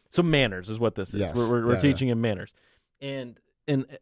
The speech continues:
Speaker 1: as you were talking about that, I was thinking about how there are some people who approach God in prayer as, "Well, he, he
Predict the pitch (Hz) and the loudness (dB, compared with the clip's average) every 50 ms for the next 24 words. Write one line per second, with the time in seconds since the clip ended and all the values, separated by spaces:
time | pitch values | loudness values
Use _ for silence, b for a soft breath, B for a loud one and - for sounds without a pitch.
0 | _ - 143 147 160 156 147 165 151 123 - 151 160 165 139 110 101 - 110 104 | _ -12 -4 -2 -2 0 2 2 2 2 2 0 0 0 0 -2 0 0 0 0
1 | 104 98 - - 120 117 113 120 117 107 101 98 101 98 98 101 98 92 104 101 | 0 0 -2 -6 -8 -8 -6 -6 -8 -6 -4 -4 -4 -4 -4 -6 -6 -4 -2 0
2 | 104 110 123 - - 110 95 92 - - - 147 139 - 104 95 95 101 98 98 | 0 0 0 -2 -4 -8 -8 -8 -10 -6 -6 -6 -4 -4 -4 -2 -2 0 -2 -2
3 | 92 - - 120 113 113 104 - - - - - 107 101 110 101 101 98 95 92 | -4 -2 -2 0 0 0 -2 -4 -12 -18 -18 -12 -4 -2 0 0 0 0 -2 -6
4 | 87 - - 110 110 107 104 98 90 87 87 85 - - - _ _ - 107 101 | -8 -4 -2 0 2 2 2 0 -2 -2 -6 -8 -10 -14 -20 _ _ -4 -2 -2
5 | 98 104 101 95 90 - _ - 120 131 143 139 113 | 0 -2 -2 -4 -8 -12 _ -4 -2 -2 -2 -2 -4